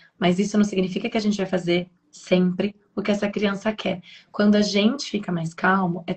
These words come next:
tudo, é, assim, é, é outro, é outro fluxo, né? Porque se a gente tá nervoso, criança é muito pequena, inclusive, começa a misturar, né? Bate no inconsciente da mãe, e aí a gente come, nossa, quando vê, fala, "Meu Deus, o que que aconteceu aqui, né?" E aí é bom quando entra uma terceira pessoa também que fala, "Ó,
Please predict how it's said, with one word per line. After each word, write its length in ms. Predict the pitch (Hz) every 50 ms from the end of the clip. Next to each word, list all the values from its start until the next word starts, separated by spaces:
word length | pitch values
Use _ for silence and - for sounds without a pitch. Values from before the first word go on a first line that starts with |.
| - - _
tudo, 500 | - 240 262 277 254 175 156 156 156 156
é, 100 | 160 160 -
assim, 400 | 165 160 - - 165 151 147 160 -
é, 180 | 160 160 - 156
é 60 | 156
outro, 580 | 151 151 160 165 - - 214 220 226 226 226 - - - - _ _ _
é 140 | - 170 165
outro 260 | 165 170 170 214 254
fluxo, 560 | 247 - - 226 190 160 - - - - 170
né? 100 | 160 165
Porque 180 | 160 - - 170
se 120 | 165 -
a 60 | 165
gente 340 | 156 151 175 196 240 - -
tá 80 | - 196
nervoso, 680 | 175 165 160 156 151 165 175 185 190 185 - 160 165 - _ _ _ _
criança 300 | - 175 170 165 165 170
é 20 | 165
muito 180 | 160 156 156 -
pequena, 360 | - 160 - - 170 165 156
inclusive, 640 | 151 160 - 156 156 175 208 220 208 170 - - _ _ _ _ _
começa 320 | - 170 170 165 165 180
a 20 |
misturar, 520 | 175 175 175 - - 214 220 208 175 156 151
né? 160 | 160 160 165
Bate 500 | 165 160 165 160 165 165 185 175 - - 165
no 60 | 160
inconsciente 500 | 156 - 180 160 - - 170 160 160 -
da 140 | 175 180 190
mãe, 420 | 175 165 165 170 175 175 170 170
e 20 | 165
aí 80 | 165 165
a 40 |
gente 220 | 160 165 175 165 -
come, 220 | - 190 190 165
nossa, 260 | 165 165 170 170 -
quando 180 | - 180 160 160
vê, 140 | 165 165 170
fala, 220 | - - 170 160 160
"Meu 100 | 202 190
Deus, 180 | 175 160 156 -
o 40 |
que 80 | - 170
que 100 | - 190
aconteceu 480 | 185 - - 175 175 - - 196 180 196
aqui, 260 | 208 202 - - 165
né?" 120 | 156 160 - _ _ - - - - - - _ _
E 60 | 190 180
aí 220 | 180 180 180 185
é 100 | 190 202
bom 280 | 202 208 202 196 190 190
quando 240 | - 202 185 185 180
entra 260 | 175 175 180 180 196
uma 120 | 196 190 180
terceira 460 | - 185 175 170 - - 180 175 175
pessoa 400 | - 180 165 - - 180 165 170 160
também 280 | - - 170 170 180
que 80 | 180 -
fala, 220 | - 175 165 156 160 -
"Ó, 240 | 160 160 156 156